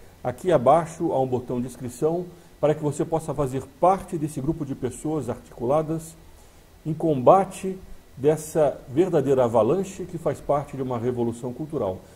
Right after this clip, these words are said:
Nós não podemos nos omitir, nós temos que reagir, nós temos que falar aquilo que nós pensamos.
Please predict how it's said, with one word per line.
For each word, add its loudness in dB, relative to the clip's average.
Nós 2
não 2
podemos 2
nos -4
omitir, -4
nós -6
temos -2
que -8
reagir, -4
nós -4
temos -6
que -4
falar 4
aquilo -4
que -8
nós -6
pensamos. -10